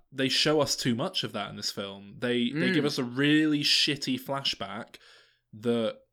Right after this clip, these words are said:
Speaker 1: just basically does the Harley Quinn Joker backstory, but, like, glosses over it. So now they can't do a film about that, even though it's a great story and one of the, you know,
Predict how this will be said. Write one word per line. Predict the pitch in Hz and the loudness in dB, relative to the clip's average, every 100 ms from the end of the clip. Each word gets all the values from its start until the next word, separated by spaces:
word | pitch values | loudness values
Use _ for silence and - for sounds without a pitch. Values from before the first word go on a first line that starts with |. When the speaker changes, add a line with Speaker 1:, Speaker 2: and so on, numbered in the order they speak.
| _ _ | _ _
Speaker 1:
just | - 135 127 - - - | -4 -2 0 -4 -10 0
basically | 143 135 127 120 | 2 2 0 -4
does | 117 123 123 - | 0 2 2 0
the | 110 | -2
Harley | 123 113 110 | -2 -2 -2
Quinn | 104 120 110 104 | -4 -6 -6 -2
Joker | 120 113 - | 0 0 -2
backstory, | 113 113 - - - 101 98 101 104 107 | -4 -4 -2 -4 -2 -4 -8 -8 -8 -6
but, | 110 104 - | -4 -4 -6
like, | 113 104 98 _ - | -6 -4 -6 _ -6
glosses | 120 113 - 113 110 | -2 0 0 -4 -2
over | 120 - 101 | -2 -2 -8
it. | 104 101 - - - | -10 -12 -18 -20 -10
So | - 147 | 4 6
now | 147 147 | 8 8
they | 151 | 6
can't | 147 156 143 123 | 4 4 4 4
do | 143 139 | 4 4
a | |
film | 131 160 190 | 2 0 2
about | 135 98 - | 0 -4 -8
that, | 95 98 98 | -8 -8 -6
even | 123 123 | -6 -4
though | 123 | -4
it's | 120 - - - _ | -6 -6 -8 -8 _
a | 131 | -10
great | 123 123 120 123 - _ - | -4 0 0 0 -6 _ -4
story | - - 156 147 104 101 | 0 4 4 4 2 -2
and | 101 104 107 110 | -6 -10 -10 -8
one | 113 | -6
of | 117 - | -6 -6
the, | 113 104 104 | -4 -4 -4
you | 101 117 | -6 -6
know, | 101 | -6